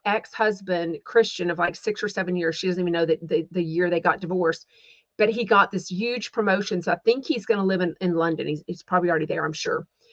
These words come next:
Um, but she says, "You know, he used to live right down the street from me,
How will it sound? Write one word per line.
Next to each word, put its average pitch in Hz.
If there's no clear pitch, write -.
Um, 190
but 185
she 226
says, 196
"You 214
know, 185
he 185
used 214
to 240
live 185
right 185
down 180
the 156
street 190
from 160
me, 143